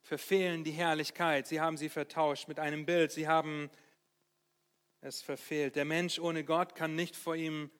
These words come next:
vor einem herrlichen Gott bestehen, weil er das Gesetz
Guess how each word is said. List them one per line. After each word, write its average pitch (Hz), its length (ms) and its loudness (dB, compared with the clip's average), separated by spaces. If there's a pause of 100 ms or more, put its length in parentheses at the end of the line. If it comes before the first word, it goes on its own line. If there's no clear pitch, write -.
(160)
vor 185 180 2
einem 165 180 2
herrlichen 175 560 4
Gott 170 260 2
bestehen, 180 580 0
weil 160 120 2
er 156 60 0
das 156 280 0 (380)
Gesetz 160 680 2